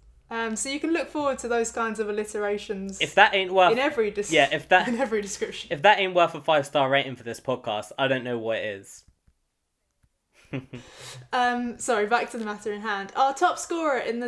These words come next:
Speaker 1: Analysis Domestic this week is Emmanuel Leander.
Speaker 2: Congratulations,
Speaker 1: Um, yeah, on his
Speaker 2: Emmanuel.
Speaker 1: wildcard team, which I have up here. I really liked his wildcard team. I thought it was really good.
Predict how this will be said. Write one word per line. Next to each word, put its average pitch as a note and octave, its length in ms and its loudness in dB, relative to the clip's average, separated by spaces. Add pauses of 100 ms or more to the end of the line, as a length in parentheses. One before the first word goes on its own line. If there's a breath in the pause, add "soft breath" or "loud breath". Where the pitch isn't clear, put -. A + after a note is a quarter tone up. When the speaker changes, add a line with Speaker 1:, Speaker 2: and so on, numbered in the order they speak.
Speaker 1:
Analysis B3 440 -2
Domestic B3+ 500 -6
this B3+ 220 -6
week C4 300 -8
is A#3 180 -2
Emmanuel B3+ 840 0 (260)
Leander. B3 960 0
Speaker 2:
Congratulations, D3+ 840 2
Speaker 1:
Um, G#3+ 540 -6 (400)
yeah, C4 460 2
on B3+ 120 2
his C#4 160 0
Speaker 2:
Emmanuel. C4 260 2
Speaker 1:
wildcard G#3 260 -6
team, F#3+ 400 -8 (220 soft breath)
which A#3+ 320 -4
I A#3+ 140 0
have B3 540 -2
up A#3+ 360 -4 (120)
here. A#3+ 400 -2 (420 loud breath)
I C4 180 4
really D4+ 280 -2
liked B3 260 -6
his G3+ 100 -18
wildcard F#3+ 400 -8
team. F#3+ 340 -10 (240 soft breath)
I A#3 180 0
thought A3+ 200 -2
it G3+ 120 -6
was G3+ 160 -8
really F#3+ 220 -6
good. - 320 -14